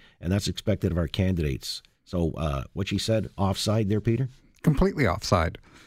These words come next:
Speaker 2: And frankly, I think the, the Prime Minister should have spoken up. The Prime Minister should have gone on the record to say that this kind of, uh, urging that people vote on the basis of nationality or ethnicity is unacceptable. Uh, and,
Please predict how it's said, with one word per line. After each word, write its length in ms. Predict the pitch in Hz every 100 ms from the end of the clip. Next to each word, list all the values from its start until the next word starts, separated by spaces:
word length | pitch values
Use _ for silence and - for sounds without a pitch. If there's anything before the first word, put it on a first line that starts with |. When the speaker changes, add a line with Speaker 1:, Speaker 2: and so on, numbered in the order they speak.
| - -
Speaker 2:
And 360 | 101 107 107 92
frankly, 360 | 120 127 127
I 60 | 117
think 240 | 123 120
the, 380 | - 117 117 101 -
the 80 |
Prime 260 | - 131 117
Minister 360 | 120 156 - 90
should 140 | -
have 100 | 85
spoken 340 | - 85 -
up. 140 | 80 -
The 100 | -
Prime 220 | - 104
Minister 340 | 107 120 -
should 160 | 98 107
have 80 | 87
gone 220 | 87 87
on 140 | 90
the 120 | 90 82
record 380 | 87 - 95
to 80 | -
say 180 | 95 95
that 160 | 90 -
this 160 | 92
kind 300 | - 98 95
of, 180 | 90 87 - - - - -
uh, 420 | 95 87 90 123 - - _ _ _ _ _ _ _ _
urging 460 | 127 127 139 123 107
that 140 | 101
people 280 | - 117 110
vote 260 | 87 107 104
on 140 | 95
the 60 | 92
basis 400 | 92 92 92 85
of 120 | -
nationality 800 | 95 92 87 95 92 101 92 92
or 140 | 92 - -
ethnicity 600 | 92 - 104 - 90 92
is 140 | 92
unacceptable. 720 | 101 101 - 110 - 120 - - - - - -
Uh, 260 | 92 98 87
and, 260 | 113 117